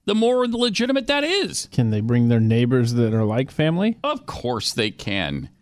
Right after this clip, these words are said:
Speaker 1: You
Speaker 2: Hmm.
Speaker 1: can't separate family and you can't separate neighbors.
Speaker 2: Should you be able to separate acquaintances?
Speaker 1: No. No, you shouldn't.
Speaker 2: Hmm.
Speaker 1: Everybody they know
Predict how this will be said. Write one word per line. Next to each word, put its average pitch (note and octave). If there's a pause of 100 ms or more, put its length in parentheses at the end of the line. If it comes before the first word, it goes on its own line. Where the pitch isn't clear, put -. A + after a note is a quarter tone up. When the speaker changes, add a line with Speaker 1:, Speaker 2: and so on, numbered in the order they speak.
(160)
Speaker 1:
You -
Speaker 2:
Hmm. G#2
Speaker 1:
can't A#3+
separate E3
family G3
and B3+
you G#3+
can't A#3+
separate G#3 (440)
neighbors. F3
Speaker 2:
Should B2
you B2
be B2+
able B2
to A2+
separate A#2+
acquaintances? C#3 (140)
Speaker 1:
No. C4 (760)
No, E4
you B3
shouldn't. B3 (260)
Speaker 2:
Hmm. C3+
Speaker 1:
Everybody C#4
they G3+
know D#3+